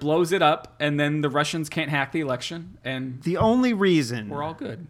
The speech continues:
Speaker 2: The only reason why Doc Brown made the DeLorean out, or made the time machine out of a DeLorean
Speaker 1: Mm.
Speaker 2: is because it was a car of the time.
Speaker 1: Oh.
Speaker 2: And,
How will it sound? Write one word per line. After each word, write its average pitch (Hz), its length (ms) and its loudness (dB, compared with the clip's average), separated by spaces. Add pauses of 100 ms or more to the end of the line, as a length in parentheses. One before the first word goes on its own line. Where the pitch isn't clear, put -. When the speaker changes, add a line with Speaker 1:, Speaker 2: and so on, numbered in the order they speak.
(100)
Speaker 2:
The 135 120 -2
only 165 180 0
reason 135 500 0
why 117 360 -6
Doc 123 360 -2
Brown 113 600 -4 (460)
made 143 600 2
the 127 460 0
DeLorean 123 520 0
out, 127 240 -2
or 139 240 0
made 151 460 0 (220)
the 139 60 0
time 156 240 4
machine 143 240 -2
out 143 180 4
of 143 60 2
a 139 40 0
DeLorean 120 460 -2 (120)
Speaker 1:
Mm. 104 340 -4
Speaker 2:
is 131 100 -2
because 135 240 2
it 147 100 -4
was 131 160 2
a 139 80 2
car 185 460 4
of 147 240 -2
the 143 80 -2
time. 139 800 0 (420)
Speaker 1:
Oh. 120 640 -2 (520)
Speaker 2:
And, 185 340 4